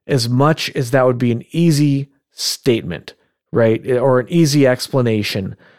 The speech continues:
But when you look at all the statements and you look at the fact that <laughs> the, the Air Force tries over and over and over again to explain things in a way that are mundane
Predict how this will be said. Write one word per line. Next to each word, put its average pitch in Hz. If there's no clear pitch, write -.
But 139
when 147
you 165
look 262
at 240
all 185
the 214
statements 113
and 135
you 151
look 220
at 247
the 220
fact 120
that 131
<laughs> -
the, 175
the 143
Air 180
Force 147
tries 127
over 175
and 151
over 147
and 139
over 135
again 120
to 131
explain 135
things 117
in 117
a 113
way 107
that 127
are 120
mundane 117